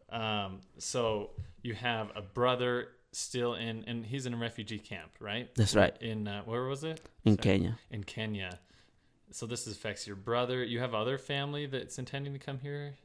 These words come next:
Speaker 1: eventually too?
Speaker 2: That's right. I have, uh, three sisters, and, uh, I have, uh, three brothers. Uh, some of them in Chad.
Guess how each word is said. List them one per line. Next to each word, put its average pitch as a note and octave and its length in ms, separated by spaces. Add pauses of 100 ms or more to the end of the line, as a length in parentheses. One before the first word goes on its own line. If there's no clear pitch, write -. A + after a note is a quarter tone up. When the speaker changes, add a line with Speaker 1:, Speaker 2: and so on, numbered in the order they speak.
(120)
Speaker 1:
eventually C3+ 520
too? D3 360 (140)
Speaker 2:
That's G#2+ 240
right. A2+ 220 (380)
I G#2+ 100
have, A2 220
uh, G#2 140 (100)
three C#3+ 220
sisters, C3+ 680
and, G2+ 420
uh, F#2 220
I - 60
have, F#2+ 140
uh, D2+ 60
three - 220
brothers. A2+ 520 (460)
Uh, G2+ 320
some C3+ 220
of C#3+ 140
them C3 140
in A#2 280 (120)
Chad. B2 440